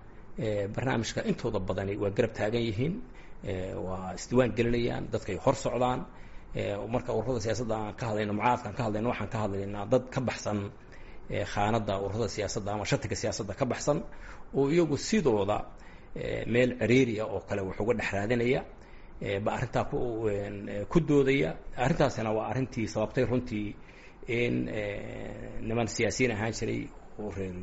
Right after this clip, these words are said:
Garowe ahaa, oo weliba jifa ahaa, ay qori caaradii maalintii dhoobta u isticmaaleen, ee, magaalada Garowe diiwaangelintii iyo tababarkii markii la sameynayay.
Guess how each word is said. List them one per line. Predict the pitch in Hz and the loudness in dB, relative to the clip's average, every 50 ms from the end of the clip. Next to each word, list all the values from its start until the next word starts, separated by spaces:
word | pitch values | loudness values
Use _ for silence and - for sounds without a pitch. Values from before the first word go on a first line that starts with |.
| 101 110 | 0 4
Garowe | 135 139 135 127 120 120 117 | 6 8 8 8 6 4 0
ahaa, | 117 101 107 113 117 - - - - - - - - - - - - | -2 -2 -2 0 -2 -2 -4 -6 -12 -14 -14 -16 -16 -16 -16 -10 -4
oo | - 120 127 151 | 0 2 6 6
weliba | 196 226 226 - | 6 6 6 2
jifa | - - - - - 180 | 2 0 -4 0 0 0
ahaa, | - 110 90 87 117 156 185 - - - - - - - - - - | 0 0 -2 -2 -2 -2 -2 -4 -8 -12 -14 -14 -14 -14 -14 0 0
ay | 127 | 0
qori | 120 - - 131 127 - | 2 6 4 4 6 4
caaradii | 123 117 123 117 110 110 | 4 2 4 4 4 2
maalintii | 110 110 113 113 - 117 | 2 2 0 -2 -2 -2
dhoobta | 110 101 - - 117 | -2 -2 -2 -4 -4
u | 110 | -4
isticmaaleen, | 107 - - - - - 104 104 104 104 110 107 104 104 104 104 107 110 - - - | -4 -6 -6 -8 -6 -4 -4 -4 -2 -2 -2 -2 -2 -2 -4 -6 -6 -8 -10 -8 -6
ee, | 104 104 | -4 -2
magaalada | 104 101 104 107 110 101 98 | 0 2 2 2 2 2 2
Garowe | 101 117 110 107 101 95 | 2 6 6 6 6 4
diiwaangelintii | 95 101 104 104 104 95 92 110 110 110 - 107 | 2 0 0 0 0 0 0 0 -2 -2 -2 -6
iyo | 101 - | -6 -4
tababarkii | - 104 98 - - - 107 | -4 -2 -2 -2 -2 0 -2
markii | 104 - - 107 | -4 -2 -2 -4
la | 117 | -4
sameynayay. | - - 110 117 139 143 135 135 143 151 | -2 -2 2 4 4 4 4 4 2 0